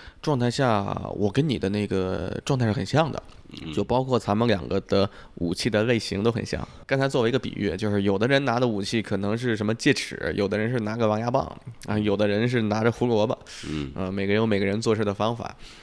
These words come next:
Speaker 1: 咱俩可以说在某种程度上都是拿胡萝卜的人。
Speaker 2: 嗯，对，
Speaker 1: 嗯，啊。
Speaker 2: 是的。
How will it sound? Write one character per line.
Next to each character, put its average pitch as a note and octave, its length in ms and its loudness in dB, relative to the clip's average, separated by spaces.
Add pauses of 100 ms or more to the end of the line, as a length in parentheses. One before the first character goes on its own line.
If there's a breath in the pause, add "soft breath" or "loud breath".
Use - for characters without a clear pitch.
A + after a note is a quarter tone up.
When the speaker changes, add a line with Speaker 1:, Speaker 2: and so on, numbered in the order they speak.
(220 loud breath)
Speaker 1:
咱 A#2 180 4
俩 G#3+ 300 -2
可 D#3 240 0
以 D4 120 0
说 C#3+ 200 2
在 C#3+ 100 2
某 A#2+ 160 2
种 C3+ 160 0
程 G#2 160 -2
度 B2 80 -2
上 A#2 100 2
都 B2+ 120 2
是 E3+ 80 -2
拿 A2 160 -2
胡 B2+ 140 -4
萝 G#2+ 140 0
卜 C3 60 0
的 - 80 -2
人。 - 280 -8 (200)
Speaker 2:
嗯， E2+ 320 -10
对， E2+ 260 0 (120)
Speaker 1:
嗯， G2+ 100 -2
啊。 F#2+ 140 -2
Speaker 2:
是 E2+ 80 -4
的。 D2 120 -4